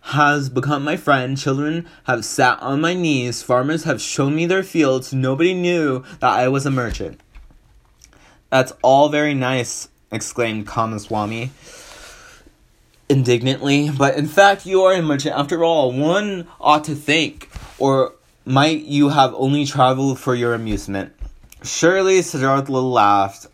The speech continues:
surely I have traveled for my amusement. For what else? I have gotten to know people and places. I have received kindness and trust.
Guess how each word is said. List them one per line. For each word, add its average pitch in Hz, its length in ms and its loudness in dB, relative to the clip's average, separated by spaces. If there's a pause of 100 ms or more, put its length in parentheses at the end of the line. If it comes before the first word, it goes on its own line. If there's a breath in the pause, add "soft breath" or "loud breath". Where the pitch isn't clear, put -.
(140)
surely 180 440 0
I 160 120 8
have 147 160 4
traveled 135 380 2
for 127 180 -4
my 123 180 0
amusement. 120 560 -4
For 143 240 0
what 156 160 2
else? 170 500 2 (280 loud breath)
I 170 160 8
have 165 180 2
gotten 165 300 4
to 180 100 -6
know 170 260 0
people 180 460 0
and 147 140 -4
places. 170 520 -2
I 156 120 2
have 151 100 0
received 143 460 -2
kindness 170 720 -2
and 135 100 -2
trust. 165 540 0